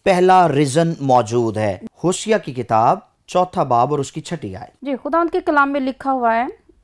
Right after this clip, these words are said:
Speaker 2: मेरे लोग अदमे मार्फत से हलाक हुए "चूंकि तूने मार्फत को रद्द किया, इसलिए मैं भी तुझको रद्द करूंगा।"
Speaker 1: अब सबसे बड़ा प्रॉब्लम आज इंसान का ये है कि इंसान मार्फत से,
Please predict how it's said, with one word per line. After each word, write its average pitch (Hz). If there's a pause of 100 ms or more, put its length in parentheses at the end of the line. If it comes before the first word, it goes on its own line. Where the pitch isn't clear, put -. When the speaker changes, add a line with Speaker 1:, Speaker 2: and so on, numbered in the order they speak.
(120)
Speaker 2:
मेरे 294
लोग 339 (100)
अदमे 269
मार्फत 240
से 262
हलाक 202
हुए 190 (680)
"चूंकि 311
तूने 359
मार्फत 277
को 285
रद्द 240
किया, 214 (440)
इसलिए 320
मैं 277
भी 311
तुझको 285
रद्द 240
करूंगा।" 214
Speaker 1:
अब 202
सबसे 226
बड़ा 156
प्रॉब्लम 147
आज 127
इंसान 127
का 127
ये 98
है 123 (320)
कि 151
इंसान 135
मार्फत 127
से, 117